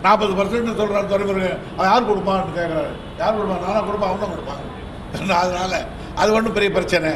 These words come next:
அதான் நாங்க கேட்டோம், எதுக்காக அந்த ரோடு? அது வேற அவசியம் இருந்தா பரவாயில்ல, சேலத்துக்கு போட வேண்டிய, சேலத்துக்கு போட்டு வேற ஊருக்கு போட்டோம்.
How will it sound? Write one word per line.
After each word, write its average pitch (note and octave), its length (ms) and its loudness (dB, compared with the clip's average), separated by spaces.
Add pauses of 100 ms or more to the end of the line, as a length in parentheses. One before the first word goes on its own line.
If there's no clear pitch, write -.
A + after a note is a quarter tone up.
(320)
அதான் D4 240 6
நாங்க B3 260 2
கேட்டோம், A3 320 2 (480)
எதுக்காக G#3 480 4
அந்த E3+ 160 -2
ரோடு? D#3 220 0 (1300)
அது F3+ 100 4
வேற A3+ 240 10 (260)
அவசியம் D4 320 8
இருந்தா C#4 240 6
பரவாயில்ல, G3+ 360 2 (140)
சேலத்துக்கு A#3+ 440 4
போட F3+ 140 -2
வேண்டிய, F#3 240 0 (340)
சேலத்துக்கு A#3+ 480 6
போட்டு A#3+ 300 4
வேற B3+ 140 4
ஊருக்கு A3 220 0
போட்டோம். D#3 300 -2